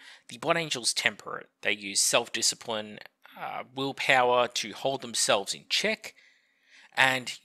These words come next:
utilize their strength more responsibly.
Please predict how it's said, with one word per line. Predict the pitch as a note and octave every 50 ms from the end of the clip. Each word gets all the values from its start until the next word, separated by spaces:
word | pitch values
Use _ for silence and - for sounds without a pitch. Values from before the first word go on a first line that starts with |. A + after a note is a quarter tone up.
| A#2+ A#2+
utilize | - B2 B2+ B2+ A#2+ B2 A#2+ A#2 A2 G#2+ A2 G#2 - -
their | - G2 F2+
strength | - - - - G2+ G2 - - -
more | G2 G2 -
responsibly. | F#2 F#2 - - - - A2 G#2 - - - - - - D2 - -